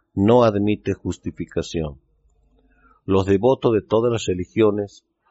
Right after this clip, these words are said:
los hermanos de todas las escuelas, órdenes, logias y sociedades ocultas pueden tomar la iniciativa y asocia-, asociarse para resolver este problema de la infancia desamparada.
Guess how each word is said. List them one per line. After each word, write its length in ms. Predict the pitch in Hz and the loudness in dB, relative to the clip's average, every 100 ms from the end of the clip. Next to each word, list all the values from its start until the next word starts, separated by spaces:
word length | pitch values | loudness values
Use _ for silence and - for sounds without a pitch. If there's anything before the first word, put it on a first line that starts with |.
| _ | _
los 240 | - 107 107 | -2 0 2
hermanos 360 | 104 117 123 | 0 0 0
de 100 | 98 | -4
todas 260 | - 104 101 | -2 -2 0
las 160 | 95 | -4
escuelas, 680 | 87 - - 107 104 92 - - | -8 -10 -2 2 2 0 -6 -2
órdenes, 540 | 104 110 95 92 - | 0 0 -2 -10 -6
logias 480 | 90 107 - 95 - | -2 -2 -2 -8 -10
y 40 | |
sociedades 640 | 82 92 - 95 98 85 85 | -10 -10 -8 -6 -4 -6 -10
ocultas 680 | 85 - 123 117 113 107 _ _ _ _ _ _ | -10 -4 -4 -4 -8 -8 _ _ _ _ _ _
pueden 320 | 135 156 143 | 2 4 2
tomar 320 | 104 110 123 117 | 0 0 0 -2
la 180 | 107 101 | -4 -2
iniciativa 760 | 104 101 107 98 135 135 117 107 | -4 -6 -8 -6 -4 -2 0 -2
y 100 | 92 | -4
asocia-, 520 | 92 101 - 131 - _ | -6 -8 0 0 0 _
asociarse 800 | 110 104 117 - 151 131 - 127 | -4 -4 -6 -2 0 0 -2 -12
para 280 | 131 - 98 98 | -6 -2 -2 -2
resolver 680 | 92 95 101 135 147 90 - | -6 -4 -2 0 0 -2 -8
este 240 | 95 - | -8 -6
problema 500 | - 92 98 107 101 | -6 -4 0 0 -2
de 100 | 87 | -6
la 60 | 90 | -10
infancia 460 | 87 95 98 95 | -6 -4 -4 -6
desamparada. 800 | 85 - 87 - 92 90 85 - | -12 -10 -12 -4 -2 0 -2 -6